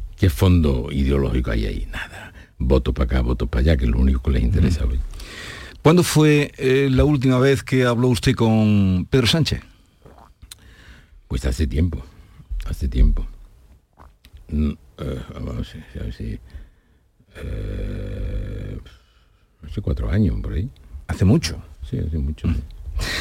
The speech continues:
Speaker 2: La democracia hay que respetarla, dice en su libro, sin subterfugios de ningún tipo.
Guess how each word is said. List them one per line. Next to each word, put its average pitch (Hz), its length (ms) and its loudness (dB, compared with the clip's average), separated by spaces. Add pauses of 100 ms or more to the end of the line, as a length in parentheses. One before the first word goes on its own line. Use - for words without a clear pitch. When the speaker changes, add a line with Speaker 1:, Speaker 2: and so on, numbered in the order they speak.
(360)
Speaker 2:
La 143 120 6
democracia 165 460 6
hay 185 60 4
que 180 100 0
respetarla, 120 680 2
dice 127 220 2
en 110 80 6
su 104 140 0
libro, 98 340 2
sin 208 260 4
subterfugios 175 920 2
de 127 120 4
ningún 127 400 4
tipo. 101 400 -2